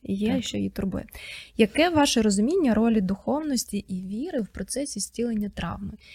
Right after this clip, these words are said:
Speaker 1: Як ви бачите, а, ми на початку трішки говорили, да, що це більш така ґрунтовніша допомога, коли ми включаємо духовну складову, психологічну допомогу.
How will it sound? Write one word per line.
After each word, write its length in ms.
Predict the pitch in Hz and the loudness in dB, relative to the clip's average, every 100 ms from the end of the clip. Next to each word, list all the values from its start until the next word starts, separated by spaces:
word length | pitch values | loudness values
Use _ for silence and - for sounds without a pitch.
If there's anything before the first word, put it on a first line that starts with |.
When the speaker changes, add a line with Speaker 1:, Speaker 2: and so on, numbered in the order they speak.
| - _ | -20 _
Speaker 1:
Як 220 | 262 269 | -4 -2
ви 180 | 226 226 | 0 2
бачите, 720 | 190 247 294 240 - 190 214 - _ - - - _ | 2 0 -2 -4 -4 -6 -6 -10 _ -20 -20 -20 _
а, 80 | - | -2
ми 280 | 196 202 214 | 0 4 4
на 100 | 214 | 4
початку 440 | 202 - 196 - | 2 0 -2 -4
трішки 280 | 190 196 - | -2 -2 0
говорили, 400 | 220 247 349 285 | 0 2 2 4
да, 160 | 196 233 | 4 2
що 120 | 196 | 0
це 140 | - | 0
більш 200 | 202 202 | 0 0
така 260 | - 190 202 | -2 -4 -2
ґрунтовніша 920 | 196 220 226 214 202 196 185 185 - | 0 2 0 2 2 4 4 0 -2
допомога, 720 | 196 - - 190 190 190 226 214 | -4 -6 -4 -4 -2 -2 -4 -8
коли 240 | 208 196 | -4 -2
ми 120 | 190 | -2
включаємо 520 | 196 202 - 208 190 196 | -4 -4 -4 -2 -2 -2
духовну 460 | 196 - 208 190 | -4 0 2 2
складову, 460 | - 202 190 208 381 | 0 -4 -4 -2 -4
психологічну 640 | - 202 202 196 180 - | -4 -4 0 0 -2 -4
допомогу. 520 | 196 196 - 190 202 | -6 -6 -6 -4 -4